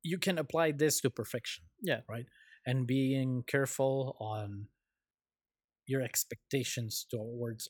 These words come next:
Speaker 1: other people.
Speaker 2: Mm-hmm.
Speaker 1: Right? Or even towards yourself.
Speaker 2: Yeah.
Speaker 1: And that's what have been an issue in my, in my way of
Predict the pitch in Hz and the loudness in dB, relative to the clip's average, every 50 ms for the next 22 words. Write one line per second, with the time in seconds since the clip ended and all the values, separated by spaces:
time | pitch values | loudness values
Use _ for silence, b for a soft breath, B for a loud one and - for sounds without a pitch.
0 | _ - 123 120 113 101 101 - 110 107 - - 85 - _ _ _ 147 147 139 | _ -4 -4 -4 -4 -6 -8 -10 -12 -14 -14 -16 -20 -20 _ _ _ -6 -4 -4
1 | 131 131 127 131 123 - _ - 95 95 98 - _ _ _ _ _ _ _ _ | -4 -4 -6 -8 -10 -14 _ -12 -12 -12 -12 -14 _ _ _ _ _ _ _ _
2 | - - 110 117 143 139 131 139 139 131 120 - - 139 123 113 120 117 - - | -2 -2 0 0 0 0 2 0 0 0 -2 -2 -2 -2 0 0 0 -2 -2 -4
3 | 117 113 104 - - - 143 120 95 - - - - _ - 165 127 117 - - | -6 -6 -6 -4 -2 -2 -2 -2 -2 -6 -12 -18 -16 _ -4 -2 -2 -2 -2 -6
4 | _ _ _ _ _ _ - - - - 143 135 135 131 120 120 117 139 139 - | _ _ _ _ _ _ -20 -20 -6 -2 0 0 0 0 -2 0 2 2 2 2
5 | - - - - - - _ _ _ _ _ _ _ _ _ - 135 131 127 - | -2 -4 -6 -8 -10 -14 _ _ _ _ _ _ _ _ _ -6 -4 -4 -4 -8
6 | - - 139 135 117 117 117 135 131 123 120 120 117 113 107 101 95 - _ _ | -6 -4 -4 -4 -4 -2 0 0 2 2 2 0 0 -2 -4 -6 -10 -14 _ _
7 | _ _ _ - 135 135 143 165 156 - - 127 117 113 110 107 104 117 117 113 | _ _ _ 0 0 4 4 4 4 2 2 0 0 2 0 0 -2 -2 -2 -2
8 | 120 117 117 120 117 110 107 107 104 98 - 101 117 120 113 113 113 110 107 104 | 0 0 0 0 0 0 -2 -4 -6 -8 -12 -12 -8 -6 -6 -4 -4 -6 -6 -8
9 | 104 104 104 104 104 - _ _ _ _ _ _ b b b b b b b b | -8 -10 -10 -12 -14 -14 _ _ _ _ _ _ b b b b b b b b
10 | _ 113 120 131 131 131 123 113 123 135 131 127 120 113 107 - | _ 2 2 4 4 2 2 2 2 4 4 4 4 2 0 -4